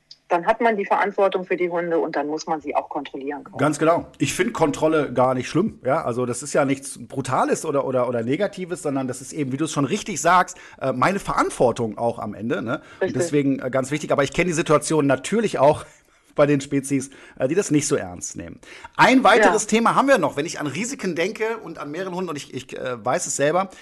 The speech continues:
Speaker 2: äh, das Thema Verreisen. Ja, das heißt, äh, machst du eigentlich Urlaub? Geht das überhaupt? Wie machst du das?
Speaker 1: Ja, das ist gut, dass du das ansprichst, weil das ist natürlich auch schwierig. Das ist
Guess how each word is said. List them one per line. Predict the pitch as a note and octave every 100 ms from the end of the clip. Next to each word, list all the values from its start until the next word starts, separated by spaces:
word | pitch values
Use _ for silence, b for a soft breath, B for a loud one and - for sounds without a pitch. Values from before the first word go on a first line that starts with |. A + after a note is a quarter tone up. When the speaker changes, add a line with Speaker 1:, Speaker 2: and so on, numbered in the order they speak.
| B B
Speaker 2:
äh, | C#3
das | C3+ -
Thema | A#3 A#3
Verreisen. | F#3 D#3 C3+ D4 B3+ A2+ - b b
Ja, | B2 F3+
das | F#3+ C#3+
heißt, | D#3+ F#3+ -
äh, | - E3 -
machst | D3 F#3 -
du | A#3
eigentlich | G#3+ A3+ A3+ F#3
Urlaub? | E3+ B3 C#4+ -
Geht | F3 A3
das | -
überhaupt? | G#3 G#3 A#3 D#3+
Wie | F3
machst | G3+ -
du | A3+
das? | A#3 - - _ _ _ _ _ _ _ _ - _ -
Speaker 1:
Ja, | G#3+ C#4+ B3+
das | A3+ G#3+
ist | B3+
gut, | D4+ D#4
dass | C#4+
du | -
das | B3+
ansprichst, | G#3+ G3+ - - D3+ -
weil | F#3+ F3+
das | A3 A3+
ist | B3
natürlich | G#3+ G#3 C4 A#3
auch | - G#3+
schwierig. | - B3+ A#3+
Das | F#3
ist | - C4+ -